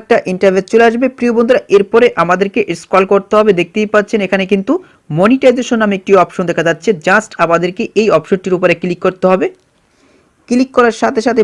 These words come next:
প্রিয় বন্ধুরা, দেখতেই পাচ্ছেন স্টার অপশনটি কিন্তু চলে এসেছে। দেখতেই পাচ্ছেন, এখানে কিন্তু আমাকে সেট আপ করার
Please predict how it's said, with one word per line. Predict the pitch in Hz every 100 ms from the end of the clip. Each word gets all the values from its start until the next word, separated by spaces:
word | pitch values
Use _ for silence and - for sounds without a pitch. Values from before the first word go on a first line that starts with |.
| 214
প্রিয় | 220 214
বন্ধুরা, | 214 196 185
দেখতেই | 185 220 220
পাচ্ছেন | 202 220 196 - 170
স্টার | - 170 170
অপশনটি | 165 208 185 185
কিন্তু | 185 185 185
চলে | 180 170
এসেছে। | 196 190 175
দেখতেই | 160 - 185
পাচ্ছেন, | 180 175 185 151
এখানে | 165 156
কিন্তু | 170 180 160
আমাকে | 160 160 208
সেট | - 160 156
আপ | -
করার | 156